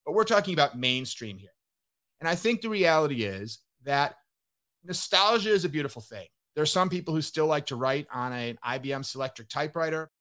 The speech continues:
There's some people who still like to watch T V on an old C R T tube, as I mentioned earlier. There's some people who, who like to, uh, listen to vinyl records,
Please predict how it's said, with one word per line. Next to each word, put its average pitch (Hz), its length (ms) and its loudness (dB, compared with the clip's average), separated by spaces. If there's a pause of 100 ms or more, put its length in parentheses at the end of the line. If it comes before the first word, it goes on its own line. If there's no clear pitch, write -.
(280)
There's - 100 -10
some 151 180 0
people 143 240 -6
who 131 100 -4
still 147 340 -4
like 135 220 -2
to 131 80 -8
watch 135 300 -2
T 123 100 -8
V 139 180 -6
on 131 120 -4
an 120 60 -2
old 131 240 -2
C - 240 -6
R 123 140 2
T 147 240 -8
tube, 147 400 -4 (260)
as 117 120 -6
I 120 80 0
mentioned 123 340 -6
earlier. 156 420 -2 (200)
There's 120 160 -6
some 147 200 -2
people 135 300 -6
who, 127 360 -6
who 131 140 -20
like 123 280 -4
to, 120 320 -4
uh, 113 140 0
listen 123 360 -8 (120)
to 117 380 -12
vinyl 131 360 -2
records, 117 520 -6